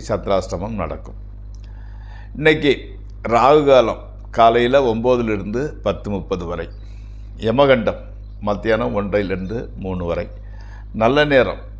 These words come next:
காலையில ஏழரையிலிருந்து எட்டரை வரை, மத்தியானம் பன்னெண்டரையிலிருந்து ஒன்றரை வரை, சாயங்காலம் நாலரையிலிருந்து அஞ்சரை வரை. இன்னைக்கு நீங்கள் அணிய வேண்டிய உடை நிறம், அதாவது போடக்கூடிய சட்டோட கலர் வந்து ப்ளூ அல்லது பிளாக் அல்லது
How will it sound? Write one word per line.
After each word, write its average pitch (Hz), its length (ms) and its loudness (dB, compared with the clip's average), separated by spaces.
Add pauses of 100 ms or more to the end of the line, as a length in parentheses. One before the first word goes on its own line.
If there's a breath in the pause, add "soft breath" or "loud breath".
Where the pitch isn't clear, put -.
(260)
காலையில 113 460 4
ஏழரையிலிருந்து 110 680 2
எட்டரை 92 280 -4
வரை, 90 160 -2 (640 soft breath)
மத்தியானம் 113 540 2
பன்னெண்டரையிலிருந்து 113 760 2 (100)
ஒன்றரை 92 320 0
வரை, 87 160 -6 (400)
சாயங்காலம் 120 540 2
நாலரையிலிருந்து 101 680 0 (300)
அஞ்சரை 82 320 -8
வரை. - 160 -12 (1000 loud breath)
இன்னைக்கு 160 360 4
நீங்கள் 135 320 6
அணிய 120 300 4
வேண்டிய 139 360 4 (500)
உடை 113 240 4
நிறம், 110 320 0 (140)
அதாவது 113 340 -4
போடக்கூடிய 110 480 2
சட்டோட 107 360 0 (120)
கலர் 98 220 2
வந்து 113 220 -2
ப்ளூ 98 220 -4 (120)
அல்லது 98 300 0
பிளாக் 95 380 2 (160)
அல்லது 95 240 -2